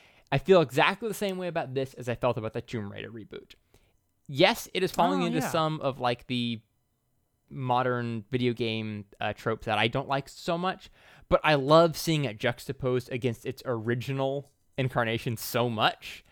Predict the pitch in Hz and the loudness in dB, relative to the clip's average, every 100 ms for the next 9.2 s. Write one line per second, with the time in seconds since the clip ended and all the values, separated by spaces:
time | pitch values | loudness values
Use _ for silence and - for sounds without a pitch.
0 | _ - 123 120 - - 113 - 110 98 | _ 2 2 0 -6 0 0 0 -6 -12
1 | 58 - 80 - - _ _ _ _ _ | -16 -16 -16 -18 -20 _ _ _ _ _
2 | _ _ _ _ _ _ _ _ _ _ | _ _ _ _ _ _ _ _ _ _
3 | - 202 320 - - 208 226 175 - 196 | -4 4 6 4 2 0 0 -4 0 2
4 | 254 233 220 214 208 208 202 233 196 139 | 4 4 0 -2 -6 -6 -6 -2 -2 -2
5 | 143 190 - 175 - 185 208 202 208 - | 0 0 2 0 0 -2 -2 -4 -6 -6
6 | 165 180 165 160 156 - 156 147 147 151 | -8 -6 -4 -4 -4 -6 -8 -6 -6 -4
7 | 165 285 240 160 139 147 143 131 131 - | 0 2 2 -2 -4 -6 -6 -6 -10 -10
8 | 131 127 131 127 123 98 - _ 147 147 | -10 -10 -8 -6 -6 -10 -16 _ -4 -2
9 | 143 | -2